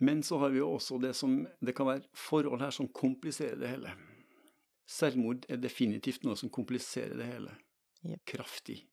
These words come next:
Speaker 1: Blant annet fordi det er en voldsom trigger for utløsing av skyld og skam.
Speaker 2: Mm.
Speaker 1: Hvilket vi også har laget en liten episode om.
Speaker 2: Mm.
Speaker 1: Så den er, den er,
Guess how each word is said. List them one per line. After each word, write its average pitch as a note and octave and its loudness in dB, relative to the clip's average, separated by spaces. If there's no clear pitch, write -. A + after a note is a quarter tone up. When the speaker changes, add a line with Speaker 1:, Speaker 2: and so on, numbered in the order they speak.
Speaker 1:
Blant C3+ 2
annet A2 -2
fordi A#2+ -2
det C3 -6
er A#2 -2
en B2+ -2
voldsom B2+ -2
trigger A2 -4
for A2+ -2
utløsing A#2 -4
av A#2+ -12
skyld C3 -4
og A#2+ -6
skam. - -10
Speaker 2:
Mm. D3+ -12
Speaker 1:
Hvilket A#2+ -4
vi B2+ 0
også B2 -2
har A2 -2
laget G#2 -2
en A2+ 0
liten A#2+ -4
episode A#2+ -6
om. A#2+ -2
Speaker 2:
Mm. D#3 -4
Speaker 1:
Så - -4
den B2 2
er, - -4
den A#2+ 0
er, B2 -4